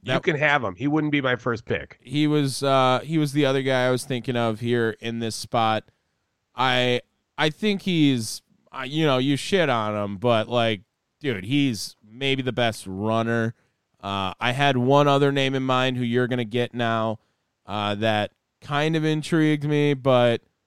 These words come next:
Speaker 2: Derrick Henry
Speaker 1: I don't, I don't know if, if you think that I'm going to draft who you think I'm gonna draft.
Speaker 2: I, I do. I have a really good idea. I'll write it down just to prove it to you. So,
Speaker 1: Okay.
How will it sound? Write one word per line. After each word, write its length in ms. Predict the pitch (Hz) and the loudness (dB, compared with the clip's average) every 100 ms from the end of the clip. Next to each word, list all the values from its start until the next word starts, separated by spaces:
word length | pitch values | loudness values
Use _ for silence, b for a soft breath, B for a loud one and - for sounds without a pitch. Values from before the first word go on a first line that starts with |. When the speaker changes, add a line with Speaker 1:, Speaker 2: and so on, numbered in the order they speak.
| _ _ _ _ _ _ _ | _ _ _ _ _ _ _
Speaker 2:
Derrick 240 | 196 190 120 | 2 4 4
Henry 160 | 151 | 4
Speaker 1:
I 20 | 208 | 6
don't, 320 | 277 240 156 _ - | 6 6 2 _ -4
I 140 | 247 | 0
don't 320 | 359 370 285 | 2 2 4
know 320 | 220 214 139 | 4 6 6
if, 240 | 120 113 117 107 _ _ - | 4 2 -10 -16 _ _ -4
if 200 | 123 123 | -4 -2
you 140 | 170 | -2
think 340 | 139 151 131 | 2 2 2
that 300 | 123 117 104 | 2 2 4
I'm 200 | 113 127 | 2 2
going 200 | 127 127 | 2 2
to 80 | 120 | 0
draft 600 | 104 107 104 98 - - _ _ - | 2 4 4 0 -10 -20 _ _ -12
who 120 | 120 | -6
you 160 | 113 101 | -4 -4
think 240 | 87 92 | -4 0
I'm 140 | 87 85 | 0 0
gonna 140 | 78 | -4
draft. 440 | 73 71 - - - _ _ _ _ _ _ _ _ _ | -6 -10 -12 -20 -20 _ _ _ _ _ _ _ _ _
Speaker 2:
I, 400 | - 156 160 156 185 | 0 0 2 0 0
I 40 | |
do. 240 | 165 160 | 2 2
I 140 | 95 135 | 2 2
have 100 | 160 | 4
a 80 | 160 | 6
really 240 | 160 156 | 6 6
good 120 | 147 | 4
idea. 280 | 131 120 104 | 2 0 0
I'll 160 | 113 135 | 2 4
write 180 | 131 | 2
it 100 | 120 | 0
down 300 | - 104 82 | -2 -2 -4
just 200 | 90 117 | -8 -8
to 80 | 120 | -6
prove 260 | 101 110 95 | -2 0 0
it 140 | 87 | -4
to 120 | - 95 | -6 -6
you. 200 | 85 78 | -6 -8
So, 260 | - 135 147 | -2 2 6
Speaker 1:
Okay. 260 | 165 151 | 6 4